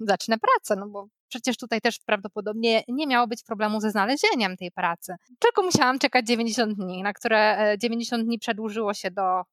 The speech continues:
sześciu miesięcy chyba. <laughs> Więc ta rzeczywistość jednak nas trochę przygniotła, rzeczywiście.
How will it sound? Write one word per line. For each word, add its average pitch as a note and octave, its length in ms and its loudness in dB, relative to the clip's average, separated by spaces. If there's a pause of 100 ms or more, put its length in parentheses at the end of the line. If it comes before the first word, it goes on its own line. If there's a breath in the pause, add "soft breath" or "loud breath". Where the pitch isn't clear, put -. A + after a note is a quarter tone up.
(120)
sześciu A#3+ 420 -6
miesięcy D4+ 520 -2
chyba. C#4+ 300 -2 (240 soft breath)
<laughs> - 840 -6
Więc D4+ 240 0
ta D#4+ 240 4
rzeczywistość D#4 640 0
jednak C4 260 2
nas A#3 280 2
trochę B3+ 240 0
przygniotła, G3 640 -4
rzeczywiście. F3+ 680 -8